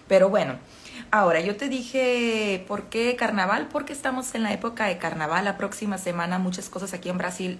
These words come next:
cierran, hay puente y mucha gente no trabaja porque es carnaval. Pero yo creo que es importante si en un futuro tú llegaras a hablar con un mexicano, cuando dices, "Soy brasileño", por ejemplo,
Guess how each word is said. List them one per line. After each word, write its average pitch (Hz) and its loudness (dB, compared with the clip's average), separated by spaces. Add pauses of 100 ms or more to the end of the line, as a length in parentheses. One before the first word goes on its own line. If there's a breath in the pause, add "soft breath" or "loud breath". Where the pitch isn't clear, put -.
(120)
cierran, 190 2 (280 loud breath)
hay 165 4 (160)
puente 190 2
y 175 2
mucha 180 -4
gente 180 0
no 180 0
trabaja 180 -2
porque 151 -6
es 147 -8
carnaval. 143 0 (640 loud breath)
Pero 226 4
yo 285 2 (140)
creo 180 2 (320 loud breath)
que 202 0
es 202 -2
importante 185 -2
si 185 -4
en 180 4
un 220 0
futuro 196 -4
tú 196 -4
llegaras 196 -2
a 170 0
hablar 165 -2
con 208 2
un 233 2
mexicano, 202 -2 (640 loud breath)
cuando 226 2 (140)
dices, 233 0
"Soy 320 -2
brasileño", 226 2
por 170 0
ejemplo, 190 -2